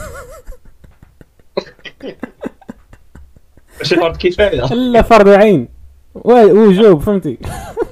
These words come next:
Speaker 1: إلا عندك الإمكانية ما يستطاع إليه سبيل، هذه باينة. لكن إلا، إلا استطعتي ليه فراه فرض عين.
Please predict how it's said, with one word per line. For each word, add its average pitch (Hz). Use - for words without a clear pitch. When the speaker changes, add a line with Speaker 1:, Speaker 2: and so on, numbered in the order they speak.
Speaker 1:
إلا 214
عندك 196
الإمكانية 233
ما 240
يستطاع 277
إليه 262
سبيل، 170
هذه 131
باينة. 170
لكن 208
إلا، 214
إلا 208
استطعتي 208
ليه 294
فراه 170
فرض 180
عين. 131